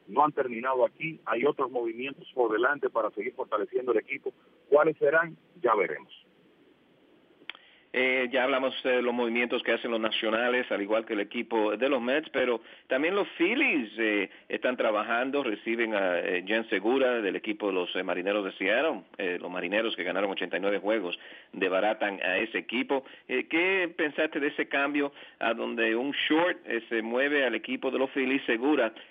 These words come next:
Speaker 2: y qué opone-, en qué posición pone esto a los Phillies en lo que se refiere a tal vez a adquirir los servicios de Manny Machado o un Bryce Harper?
Speaker 1: Mira, Félix,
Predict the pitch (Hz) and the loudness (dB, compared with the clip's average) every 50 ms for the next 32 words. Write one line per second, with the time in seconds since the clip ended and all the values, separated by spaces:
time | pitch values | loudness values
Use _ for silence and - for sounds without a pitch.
0 | _ _ 123 120 120 107 - 131 127 127 - 143 147 147 151 143 131 127 117 - | _ _ -4 -4 -4 -2 0 0 0 2 0 0 -2 0 0 0 0 0 0 2
1 | 135 143 151 143 143 - 139 - - - 143 135 127 135 135 131 131 131 127 - | 2 2 2 0 0 -2 -6 -6 -4 -4 -4 -4 -2 0 0 0 0 0 0 0
2 | 131 120 117 110 - 135 127 123 131 131 127 117 113 110 110 - 110 - 107 107 | 0 0 0 -2 -2 -2 0 0 0 2 2 2 0 0 -2 -4 -6 -4 -4 -4
3 | 107 - 113 113 123 120 113 104 - - - - _ - 110 107 110 117 123 123 | -2 0 0 2 2 2 2 0 -2 -4 -12 -10 _ -2 -2 0 0 0 -2 -2
4 | - - 113 110 98 104 - - 107 104 110 120 117 117 110 98 107 107 - - | -2 -2 0 0 0 0 0 -2 0 2 2 2 2 0 0 0 0 -2 0 -2
5 | - - 110 113 - 120 107 104 104 107 107 110 117 113 110 104 - 113 110 110 | -2 0 0 0 0 -2 -2 -2 0 0 0 0 0 -2 -2 -2 0 0 0 0
6 | 110 110 - - - - - - - 101 107 107 98 107 95 98 - 101 87 - | 0 -2 -4 -6 -14 -20 -10 -4 -2 0 0 0 2 2 0 0 0 -2 -4 -4
7 | - - - - _ _ _ _ _ _ _ _ _ _ 165 196 196 180 - - | -4 -8 -12 -14 _ _ _ _ _ _ _ _ _ _ 0 2 2 2 4 4
8 | 175 165 151 147 | 4 4 4 0